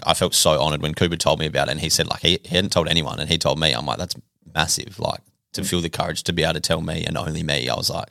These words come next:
like, I've known Christine and Curly, like, Cooper's dad, my whole life. Obviously, it was so upsetting,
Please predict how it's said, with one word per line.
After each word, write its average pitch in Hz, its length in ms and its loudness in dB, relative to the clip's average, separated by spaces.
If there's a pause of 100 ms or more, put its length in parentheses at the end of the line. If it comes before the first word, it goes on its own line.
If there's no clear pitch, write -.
(140)
like, 82 160 -2
I've 82 120 0
known 85 360 0
Christine 82 420 0
and 82 160 -8
Curly, 80 320 -2
like, - 180 -2
Cooper's 82 220 -8
dad, - 160 -2
my 82 80 -4
whole 80 140 -2
life. - 400 -8 (500)
Obviously, 85 240 0
it 80 40 2
was 78 60 2
so - 160 6
upsetting, 80 500 2